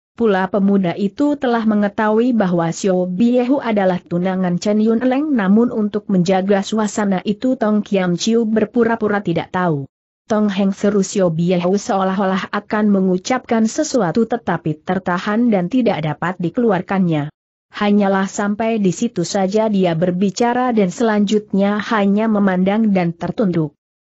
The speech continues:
Entah disebabkan karena apa tiap kali dia bertemu dengan Tong Kiam Chiu selalu merasa kikuk dan malu,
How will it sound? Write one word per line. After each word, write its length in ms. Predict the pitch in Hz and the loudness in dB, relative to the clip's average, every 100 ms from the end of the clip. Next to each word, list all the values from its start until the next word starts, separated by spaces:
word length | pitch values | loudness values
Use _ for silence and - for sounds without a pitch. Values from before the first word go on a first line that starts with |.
| - | -4
Entah 320 | 190 208 202 | -2 -4 -4
disebabkan 800 | 196 - 233 202 190 202 214 233 | -6 -2 0 0 -2 -4 -2 -2
karena 400 | 226 196 180 196 | 0 0 2 0
apa 400 | 180 175 165 156 | -2 -4 -6 -4
tiap 320 | 220 180 - | 0 0 -2
kali 400 | - 185 185 202 | -4 -2 0 2
dia 240 | 185 175 | 2 2
bertemu 560 | 170 175 - 196 220 247 | 0 -2 0 0 0 0
dengan 320 | 208 185 180 | 0 0 0
Tong 240 | 180 214 208 | 0 0 0
Kiam 320 | - 185 175 | 0 0 0
Chiu 240 | 170 220 | 0 0
selalu 560 | 208 - 233 190 185 240 | -2 0 2 2 2 4
merasa 480 | 269 196 180 - 196 | 4 2 -2 -2 -6
kikuk 480 | - 208 277 277 | -4 -2 -2 -2
dan 240 | - 180 175 | -2 -2 0
malu, 480 | 170 180 214 240 | 0 2 2 0